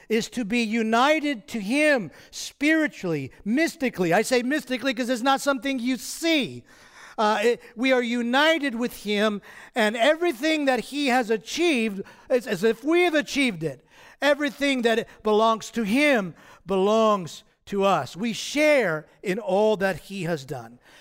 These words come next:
He is our covenant head, our representative. And so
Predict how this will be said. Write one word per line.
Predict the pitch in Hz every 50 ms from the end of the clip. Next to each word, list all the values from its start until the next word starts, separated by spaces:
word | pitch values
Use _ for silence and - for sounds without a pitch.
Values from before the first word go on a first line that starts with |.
| - - -
He | 233 247 262 277
is | 285 233
our | 277 269 269 254
covenant | - - - 262 294 269 302 294 302 277 190
head, | 202 233 285 311 339 311 214 156 127 - - - -
our | 214 214 220
representative. | 220 233 247 277 302 302 285 277 254 165 170 247 254 240 220 208 151 147 175 151 123 - - - - - -
And | - 208 208 185
so | - - 226 220 208